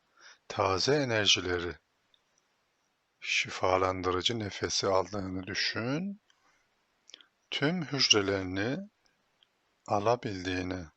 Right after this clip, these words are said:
sağlıklı hisset. Ve gitgide daha da derine kendini bırak. Sakinleş. Alabildiğine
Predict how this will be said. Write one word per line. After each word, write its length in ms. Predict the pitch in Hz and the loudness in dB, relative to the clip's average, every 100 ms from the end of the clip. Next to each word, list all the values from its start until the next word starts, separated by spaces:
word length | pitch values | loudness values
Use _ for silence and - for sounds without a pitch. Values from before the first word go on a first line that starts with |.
| _ _ _ _ _ _ _ _ _ _ _ _ _ _ | _ _ _ _ _ _ _ _ _ _ _ _ _ _
sağlıklı 880 | - - - 98 90 90 92 - 95 | -2 -2 4 4 4 -2 -6 -4 -2
hisset. 760 | 87 - - 92 - - - - _ _ _ _ _ _ _ _ _ _ - _ - - - - - 120 | 0 2 2 0 -4 -8 -8 -12 _ _ _ _ _ _ _ _ _ _ -20 _ -16 -16 -14 -18 -6 -4
Ve 100 | 143 | -2
gitgide 600 | 147 139 - 107 98 110 175 190 _ _ _ _ _ _ _ _ _ _ _ | -4 -8 -4 -2 0 0 -2 -12 _ _ _ _ _ _ _ _ _ _ _
daha 280 | 85 87 113 | -6 -2 0
da 180 | 131 113 | 0 -2
derine 460 | 104 95 92 85 _ _ _ _ _ _ _ _ _ | -4 -4 -8 -10 _ _ _ _ _ _ _ _ _
kendini 560 | - 95 87 87 87 87 | -4 -4 -4 -6 -6 -4
bırak. 460 | 87 - - - _ _ _ _ - | -4 -6 -14 -16 _ _ _ _ -4
Sakinleş. 1600 | - - 87 85 85 - 101 87 85 82 95 127 - - - _ _ _ _ _ _ _ _ - | -2 0 0 -2 -4 -8 -6 -8 -8 -4 -4 -2 -4 -4 -10 _ _ _ _ _ _ _ _ -4
Alabildiğine 960 | 104 110 127 127 98 92 92 90 92 | -2 0 -2 -4 -8 -6 -6 -6 -8